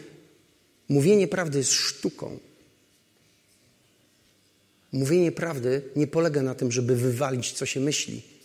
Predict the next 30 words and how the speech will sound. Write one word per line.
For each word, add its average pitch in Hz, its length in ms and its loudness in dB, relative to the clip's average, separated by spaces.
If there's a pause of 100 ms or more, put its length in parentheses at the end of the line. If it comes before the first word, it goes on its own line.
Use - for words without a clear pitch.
(640)
Bo 123 80 -2
to, 156 240 0
że 123 140 0
ty 151 140 -4
masz, 139 340 -2 (300)
e, 120 440 0 (220)
zgodne 135 540 4
z - 220 4
faktami 131 880 0
przemyślenie, 127 720 2
nie 131 160 4
znaczy 139 360 0
jeszcze, 131 220 0
że 113 60 -6
to - 80 -2
jest - 160 -4
prawda. 110 360 -6 (1120)
Jeszcze - 220 -4
jest 139 100 0
jakaś 151 220 -4
potrzebna 131 380 -4
analiza 135 640 0
od 110 160 -4
Boga, 110 320 -4 (340)
jakieś 113 300 -4
wnioski. - 600 -2 (460)
Więc - 20 -14
to - 80 -2
jest 175 140 0
sztuka. - 560 -6